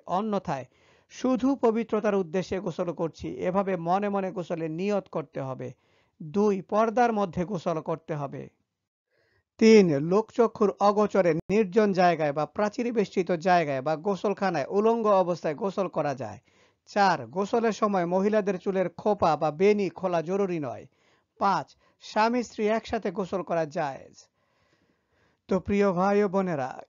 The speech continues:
এই হলো পবিত্রতা অর্জনের উপায়। পবিত্রতা ছাড়া নামাজ হবে না, কোরআন তেলাওয়াত করতে পারবেন না। পবিত্রতা হলো নামাজের পূর্ব শর্ত। আল্লাহ আমাদের পবিত্রতা অর্জনে পবিত্র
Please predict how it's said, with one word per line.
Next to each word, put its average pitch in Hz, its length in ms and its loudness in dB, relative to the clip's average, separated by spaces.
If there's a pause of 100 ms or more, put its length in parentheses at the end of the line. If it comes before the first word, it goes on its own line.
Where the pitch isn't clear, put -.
এই 226 260 0
হলো 202 260 0
পবিত্রতা 208 580 -4
অর্জনের 175 460 -2
উপায়। 165 440 -10 (100)
পবিত্রতা 202 520 -4
ছাড়া 190 240 -2
নামাজ 175 440 -2
হবে 220 240 -2
না, 240 200 -6 (100)
কোরআন 220 360 -2
তেলাওয়াত 190 420 -2
করতে 156 300 -6
পারবেন 127 340 -10
না। - 260 -20 (420)
পবিত্রতা 202 560 -2
হলো 180 180 0
নামাজের 165 420 -2
পূর্ব 202 380 -2
শর্ত। - 400 -10 (540)
আল্লাহ 165 380 -4
আমাদের 180 380 0
পবিত্রতা 208 540 -4
অর্জনে 220 560 -2 (140)
পবিত্র 233 400 -4